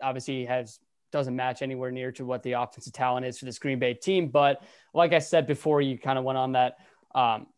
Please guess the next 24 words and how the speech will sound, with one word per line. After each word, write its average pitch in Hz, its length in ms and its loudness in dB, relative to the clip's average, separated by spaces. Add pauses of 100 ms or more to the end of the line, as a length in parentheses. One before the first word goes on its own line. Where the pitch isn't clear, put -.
before 135 300 0
what 127 140 0
you 127 80 -6
said, 139 560 2
Green 156 260 2
Bay, 143 240 6
when 135 160 0
you 139 60 -4
go 143 140 0
to - 140 -10
the 135 120 -2
N 131 100 -4
F 123 60 -10
C - 120 -10
Championship 135 680 -4
game, 131 260 -2
there's 127 160 -4
not 135 180 2
a 127 40 0
whole 143 320 2
lot 135 280 4
you 131 140 -4
can 127 160 -4
really 131 420 2